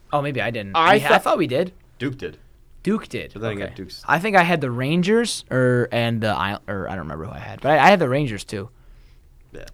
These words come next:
Speaker 1: That
Speaker 2: I
Speaker 1: turned out well.
Speaker 2: Well, I mean,
Speaker 1: Thanks, Goose.
Speaker 2: as a Rangers fan, I mean, I didn't expect them to make the playoffs. I was kinda hoping they didn't make the playoffs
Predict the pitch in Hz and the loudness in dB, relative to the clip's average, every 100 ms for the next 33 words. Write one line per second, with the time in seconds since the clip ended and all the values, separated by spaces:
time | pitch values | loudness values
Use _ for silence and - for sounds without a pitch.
0 | - 160 127 156 - 101 92 82 92 101 | -8 2 4 4 0 -4 -4 -4 -6 -6
1 | - _ 240 233 226 214 - 220 226 214 | -10 _ 0 6 8 6 2 0 0 -2
2 | - 127 123 - 98 113 - 196 202 220 | -4 -4 -4 -6 -6 -6 4 4 6 4
3 | 202 226 226 - 220 208 180 190 196 - | 4 2 -2 0 0 0 0 -2 -4 2
4 | 185 226 220 170 156 190 190 156 156 - | 4 4 0 -2 2 2 0 -6 -8 -8
5 | - - 147 147 175 165 170 170 - - | -2 2 2 0 -2 -2 -4 -10 -18 -20
6 | - - 165 156 147 143 - - - - | -16 0 2 4 2 -2 -10 -20 -20 -20
7 | - _ _ _ 160 156 139 139 143 143 | -20 _ _ _ -12 -10 -8 -6 -6 -6
8 | 175 170 175 165 143 123 147 120 165 135 | -4 0 2 2 -2 -2 -4 -4 -10 -12
9 | 104 90 143 156 160 165 - 165 165 170 | -12 -6 -6 -6 -10 -12 -6 -2 -2 -2